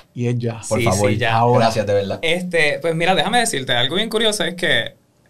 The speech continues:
Speaker 3: eh, hace como un año atrás empezaron a llegar muchos nenes, eh, personas bailando nuevas que yo nunca había visto en clase, uno, y dos, de todos los estereotipos que tú puedas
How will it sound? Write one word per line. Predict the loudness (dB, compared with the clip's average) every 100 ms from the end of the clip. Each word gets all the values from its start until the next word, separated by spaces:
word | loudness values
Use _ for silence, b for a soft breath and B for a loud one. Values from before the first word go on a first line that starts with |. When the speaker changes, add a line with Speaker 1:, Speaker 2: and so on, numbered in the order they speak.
| -4
Speaker 3:
eh, | -2 0 0 0
hace | -2 -2 -4 -6 -6
como | -6 -4 -2 -2 -4 -6 -12 _ _
un | -10 -6
año | -4 -2
atrás | 0 2 2 0 -8 _
empezaron | -8 -4 -4 -2
a |
llegar | -2 -2 -2
muchos | -2 -2 -4 -2 -4 -4 -10
nenes, | -10 -8 -6 -4 -4 -8 -16 _ _ -6
eh, | -2 0 -2 -6 -12 -12
personas | -8 -4 -2 -2
bailando | -2 -2 -4 -4 -2 -2 -4 -8 _ -20 -20
nuevas | -8 -4 0 -2
que | -2
yo | -4
nunca | -2 0
había | 0
visto | 0 -2 -4 -4 -6
en | -4
clase, | -2 -2 -2 -6
uno, | -6 -8 -10 B B B _
y | -4 -2
dos, | 0 0 0 -2
de | -2 -2 -2 -6 -4
todos | 0 0 0 -2
los | -4 -6
estereotipos | -6 -4 -4 -6 -6
que | -6
tú | -6
puedas | -4